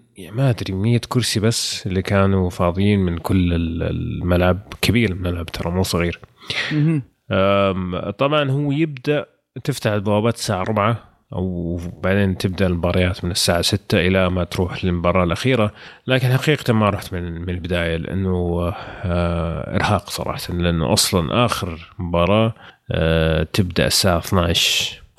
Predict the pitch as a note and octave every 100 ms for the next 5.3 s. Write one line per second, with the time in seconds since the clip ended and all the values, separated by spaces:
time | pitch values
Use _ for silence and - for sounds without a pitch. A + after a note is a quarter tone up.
0 | - E2 - E2 - _ - - - D3+
1 | D#3+ D#3+ D#3 D#3+ D#3+ D#3 - F#3 F#2 F2+
2 | E2 E2 F2 G2+ F#2 F2 F#2 F2 F2+ G2
3 | E2+ E2+ D#2 E2+ E2 D#2+ F2+ D#2+ - E2
4 | - G#2 A2 G#2 - A2 G#2+ A#2 F#2 E2+
5 | E2 D2